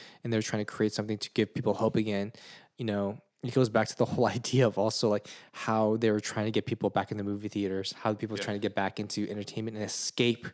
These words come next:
Speaker 1: the reality of what they were going through. It's crazy how all this ties into it. And I think, but at the same time, it is so significant,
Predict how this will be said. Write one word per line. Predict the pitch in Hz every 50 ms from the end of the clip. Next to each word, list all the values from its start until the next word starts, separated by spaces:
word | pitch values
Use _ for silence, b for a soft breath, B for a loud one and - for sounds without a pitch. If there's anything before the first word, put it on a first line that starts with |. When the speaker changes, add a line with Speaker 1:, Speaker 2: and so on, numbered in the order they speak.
| B B B B B B B B B B B -
Speaker 1:
the | 123 110
reality | 113 110 101 101 101 104 104 107 104 107 -
of | - 104 - -
what | 113 101 -
they | 104
were | 95 92 95
going | 98 95 95 95 92
through. | - - 98 95 95 - B B B B B B B B B B _ _ _ _ _ _ _ _
It's | - 131 131 - - - - -
crazy | - - - - 127 123 127 127 120 117 120
how | 110 - - 113 110 -
all | - 110 110 113
this | 110 110 - -
ties | - - - - 104 107 101 107
into | 101 107 - - - 101 95
it. | 90 85 -
And | - 110
I | 110
think, | 107 - 117 107 107 - - - - _ _
but | 123 107
at | 101 110
the | - 117
same | - 123 117 117
time, | 107 - - 113 110 110 107 104 101 -
it | - 113
is | 110 107 -
so | - - - - - 123 113 117 113
significant, | - 117 104 - 110 101 - 107 - 113 101 98